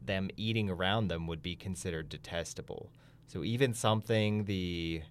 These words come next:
Israelites were doing was considered by others to be detestable, and here they're using that same language, that same wording to describe the animals that you could touch that would make you impure. And then it uses the word unclean, which we go into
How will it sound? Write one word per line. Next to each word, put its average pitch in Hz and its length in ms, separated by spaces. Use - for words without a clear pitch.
Israelites 110 680
were 123 100
doing 127 400
was 110 220
considered 95 440
by 87 200
others 101 400
to 98 80
be 98 100
detestable, 104 600
and 98 80
here 107 160
they're 107 100
using 101 380
that 92 220
same 98 360
language, 90 560
that 90 180
same 90 500
wording 90 580
to - 120
describe 87 840
the 87 260
animals 95 540
that - 160
you 85 160
could 85 180
touch - 360
that 76 120
would 82 240
make 92 260
you 80 380
impure. 80 640
And 95 200
then 101 100
it 95 120
uses 104 320
the 104 100
word 98 260
unclean, 117 800
which 113 200
we 95 280
go 101 300
into 95 720